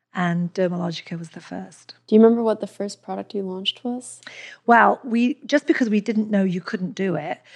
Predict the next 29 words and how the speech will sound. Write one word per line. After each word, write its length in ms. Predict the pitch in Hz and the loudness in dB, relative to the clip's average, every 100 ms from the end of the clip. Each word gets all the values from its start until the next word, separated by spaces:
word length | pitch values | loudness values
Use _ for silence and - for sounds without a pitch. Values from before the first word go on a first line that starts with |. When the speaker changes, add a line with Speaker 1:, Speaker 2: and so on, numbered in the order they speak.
| - - - | -20 -16 0
Speaker 1:
we 280 | 214 240 | 4 6
launched 380 | 220 220 220 - | 6 4 0 -2
twenty-seven 500 | 233 208 - 202 185 | -2 -2 -2 -4 -4
products 400 | 170 190 - - | -4 -4 -6 -8
in 100 | 185 | -8
one 180 | 175 170 | -6 -6
shot. 420 | - - 151 - _ | -6 -6 -6 -6 _
Speaker 2:
Oh. 400 | 294 403 262 208 | 2 4 4 0
Speaker 1:
Yeah. 260 | 208 214 247 | 2 6 6
Speaker 2:
<laughs> 380 | 285 - 277 - | 4 -4 -4 -6
Speaker 1:
So 240 | - 262 226 | 0 6 6
it 140 | 226 | 6
took 180 | 233 - | -2 -6
us 180 | 233 220 | -4 -2
nine 400 | 220 226 247 226 | 0 0 0 0
months 460 | 180 202 - - | 0 -4 -6 -16
from 400 | - 214 196 190 | -2 4 6 6
beginning 500 | - 196 170 190 196 | 2 -6 -2 0 0
to 160 | - - | -2 -4
end 280 | 185 175 180 | 0 0 -2
to 100 | - | -6
formulate 560 | - 196 180 175 180 | 0 4 4 2 -2
with 140 | 226 180 | -4 -10
a 40 | |
chemist, 800 | - - 165 165 208 - - - _ _ _ _ _ - | -8 -4 -2 -2 -4 -12 -20 -20 _ _ _ _ _ 4
working 680 | 202 196 - 185 180 185 - _ _ _ _ _ _ _ - | 6 4 2 0 0 -4 -12 _ _ _ _ _ _ _ -10
sixteen, 960 | - - - - 190 180 175 180 240 - | -4 -4 -4 0 2 4 2 0 -4 -6
eighteen-hour 640 | 190 175 - 175 170 165 | -4 -4 -4 -4 -4 -4
days. 500 | 165 165 160 156 160 | -4 -4 -4 -4 -6